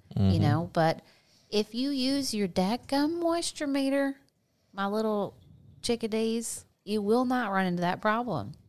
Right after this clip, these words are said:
Speaker 1: There is no pot big enough for you to screw up and overwater. As long as it's got moisture in it, leave it alone for a little bit. Let it dry out. You don't want it to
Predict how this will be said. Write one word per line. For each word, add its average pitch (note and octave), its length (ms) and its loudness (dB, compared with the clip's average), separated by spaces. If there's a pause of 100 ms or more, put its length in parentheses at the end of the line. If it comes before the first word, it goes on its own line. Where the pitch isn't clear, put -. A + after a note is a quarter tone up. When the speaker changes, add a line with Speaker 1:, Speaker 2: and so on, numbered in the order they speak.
(320)
Speaker 1:
There G3+ 160 -2
is G#3+ 180 2
no A#3+ 140 2
pot G#3+ 300 2
big F#3+ 160 0
enough F3+ 200 -2
for - 160 -14
you F3 160 -2
to E3+ 120 0
screw F#3 300 -2
up F3 200 0
and E3 80 -8
overwater. E3 1160 -2 (500)
As E3 140 -8
long F3+ 240 -2
as A3+ 80 -2
it's A#3+ 100 -2
got A3+ 180 2
moisture G3 380 -2
in F3+ 140 -2
it, F3 180 0 (360)
leave E3 180 -2
it G#3 60 2
alone C4+ 300 4
for G3+ 180 0
a F3+ 40 4
little D#3+ 200 4
bit. C#3+ 260 -2
Let D#3+ 400 -4
it F#3+ 160 -4
dry F3 340 2
out. E3 240 -2
You F#3 140 -10
don't G3 200 2
want A#3 200 0
it A3 80 -8
to G#3+ 180 -8